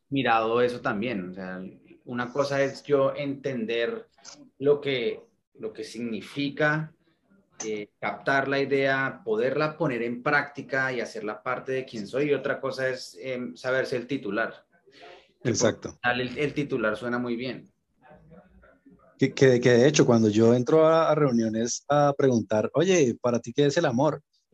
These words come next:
Speaker 2: Y yo veo con una seguridad, como dicen, "Es una emoción maravillosa, es un sentimiento súper tal".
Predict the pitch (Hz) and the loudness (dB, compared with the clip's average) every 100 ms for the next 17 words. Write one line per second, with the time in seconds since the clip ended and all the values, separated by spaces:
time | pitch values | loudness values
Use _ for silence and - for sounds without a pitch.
0 | - 117 120 117 123 131 156 113 110 - | -12 -2 2 4 2 2 0 0 0 -2
1 | 151 147 117 104 - 131 131 101 120 117 | 0 2 4 2 0 0 0 0 0 -2
2 | 123 - - - 110 120 - 113 101 101 | -4 -10 -16 -8 -4 -2 0 -2 -4 -2
3 | 117 98 104 110 101 110 104 - 104 110 | 0 0 0 0 0 -2 -4 -6 -8 -8
4 | - 107 92 95 - - 101 - 104 | -4 -2 -2 -2 -4 0 2 6 4